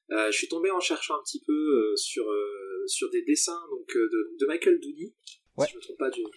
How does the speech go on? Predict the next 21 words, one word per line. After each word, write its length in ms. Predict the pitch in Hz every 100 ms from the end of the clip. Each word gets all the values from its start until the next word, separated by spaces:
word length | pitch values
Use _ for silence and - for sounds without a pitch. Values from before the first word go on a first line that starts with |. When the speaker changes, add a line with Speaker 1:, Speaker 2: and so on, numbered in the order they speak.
| -
Speaker 2:
C'est 140 | - 135
ça. 140 | -
Speaker 1:
qui, 200 | 120 -
qui 0 | 143
Speaker 2:
Il 0 |
y 40 |
en 40 | 151
a 40 |
Speaker 1:
reprennent 220 | 120 120
Speaker 2:
pas 100 | -
Speaker 1:
ces 40 | 131
Speaker 2:
mal. 120 | 120
Speaker 1:
designs-là. 360 | 123 123 123 - _ _ - - - -
Voilà. 400 | 107 110 123 - _ - - -
Et 240 | 110 113 120
notamment, 460 | 147 156 156 175 170
alors 180 | 131 - -
là, 140 | 320
je 60 | 180
suis 160 | - -
pas 180 | -